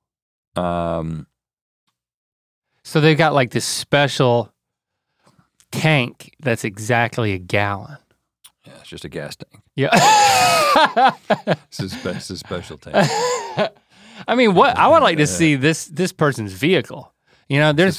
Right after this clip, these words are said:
Speaker 1: It's
Speaker 2: there's,
Speaker 1: full of things.
Speaker 2: it's probably lots of containers
Speaker 1: I thought you'd get excited about this.
Speaker 2: and, and, like, m-, measures and stuff.
Speaker 1: But d-, could you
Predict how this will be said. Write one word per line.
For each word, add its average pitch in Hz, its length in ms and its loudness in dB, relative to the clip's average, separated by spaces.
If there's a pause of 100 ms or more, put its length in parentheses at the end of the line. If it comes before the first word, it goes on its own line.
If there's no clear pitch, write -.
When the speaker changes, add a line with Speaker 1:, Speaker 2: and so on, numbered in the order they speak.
Speaker 1:
It's - 80 -8
Speaker 2:
there's, 180 140 0
Speaker 1:
full 160 100 -8
of - 80 -16
things. - 240 -14
Speaker 2:
it's - 80 -16
probably 190 260 4
lots 147 440 2
of 120 240 -4
containers 135 760 -2
Speaker 1:
I 170 60 2
thought 269 240 2
you'd 190 140 0
get 170 100 2
excited 131 360 2
about 90 240 0
this. 80 180 -6
Speaker 2:
and, 139 160 0
and, 143 300 0
like, 120 340 2 (760)
m-, 131 420 -8
measures 135 800 0
and 127 120 -4
stuff. 139 400 0
Speaker 1:
But 151 240 0
d-, 180 120 2 (340)
could 190 240 -2
you 254 260 0